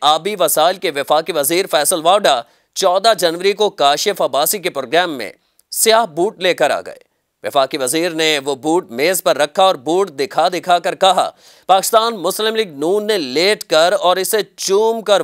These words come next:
ووٹ کو عزت دی۔" ان کا اشارہ آرمی ایکٹ میں ترمیم کی طرف تھا اور ان کے کہنے کا مطلب تھا نون لیگ نے بوٹ کی وجہ سے ووٹ دیا۔ فیصل واوڈا کی یہ حرکت پورے ملک میں پھیل گئی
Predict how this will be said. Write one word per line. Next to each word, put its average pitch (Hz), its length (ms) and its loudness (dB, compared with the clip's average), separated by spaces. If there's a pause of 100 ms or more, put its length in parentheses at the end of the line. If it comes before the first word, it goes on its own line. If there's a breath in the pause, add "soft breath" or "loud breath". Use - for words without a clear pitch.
ووٹ 127 240 -4
کو 180 140 0
عزت 202 340 -2
دی۔" 175 160 -2 (380)
ان 220 160 -2
کا 247 100 4
اشارہ 233 440 4
آرمی 208 360 2
ایکٹ 170 320 -2
میں 175 220 -2
ترمیم 175 400 -2
کی 135 120 -6
طرف 104 280 -8
تھا 92 160 -8 (420)
اور 113 140 -6
ان 135 160 -6
کے 143 140 -2
کہنے 139 300 -2
کا 147 100 -4
مطلب 147 340 -4
تھا 160 160 2 (240)
نون 190 260 0
لیگ 208 200 -2
نے 208 100 0
بوٹ 170 400 -4
کی 208 120 -2
وجہ 170 240 2
سے 185 200 -2 (140)
ووٹ 165 240 0
دیا۔ 101 180 -8 (760 soft breath)
فیصل 208 340 4
واوڈا 208 300 4
کی 220 120 -8
یہ 214 100 4
حرکت 180 380 -2
پورے 226 340 2
ملک 170 380 -2
میں 185 140 -4
پھیل 120 320 -4
گئی 90 140 -8